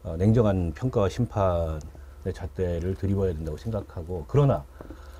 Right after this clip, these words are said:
윤석열 정권에 대한 심판은 당이 두 개 있을 때만 가능한 건 저는 아니라고 생각합니다. 그리고 어떤 평-, 어떤 심판이, 어, 더 말하자면 국민을 위해서 바람직한 심판인가에 대해서도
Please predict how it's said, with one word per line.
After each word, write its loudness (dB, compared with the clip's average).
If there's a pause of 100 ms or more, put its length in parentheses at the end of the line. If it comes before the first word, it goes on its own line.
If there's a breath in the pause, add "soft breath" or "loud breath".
(140 loud breath)
윤석열 8
정권에 4
대한 4
심판은 0
당이 0
두 -2
개 6
있을 0
때만 4
가능한 2
건 2
저는 2
아니라고 0
생각합니다. -10 (500 soft breath)
그리고 4
어떤 4 (160)
평-, 0
어떤 6
심판이, -2 (440)
어, -4
더 2
말하자면 -2
국민을 6
위해서 2
바람직한 2
심판인가에 0
대해서도 -6